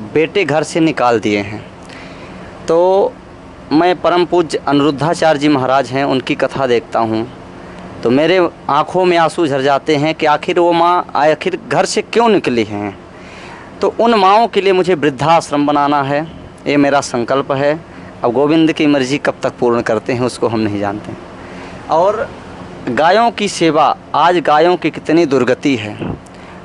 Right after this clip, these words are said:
आज आप विंध्य क्षेत्र में देखिए, पूरे देश में देखिए, गायों की बहुत दुर्दशी है, दुर्दशा है। तो एक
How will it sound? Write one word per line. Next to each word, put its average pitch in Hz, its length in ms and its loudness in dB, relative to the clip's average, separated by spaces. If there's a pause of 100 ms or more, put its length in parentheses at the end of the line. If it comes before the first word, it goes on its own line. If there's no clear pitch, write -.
(120)
आज 147 280 2
आप 151 180 2
विंध्य 165 240 0
क्षेत्र 151 380 -4
में 139 180 0
देखिए, 139 360 0
पूरे 160 300 0
देश 151 320 0
में 147 140 2
देखिए, 131 420 0
गायों 156 340 2
की 165 140 0
बहुत 147 300 0
दुर्दशी 139 500 -2
है, 117 260 -8
दुर्दशा 120 480 0
है। 156 360 0 (500)
तो 214 320 2 (340)
एक 185 380 4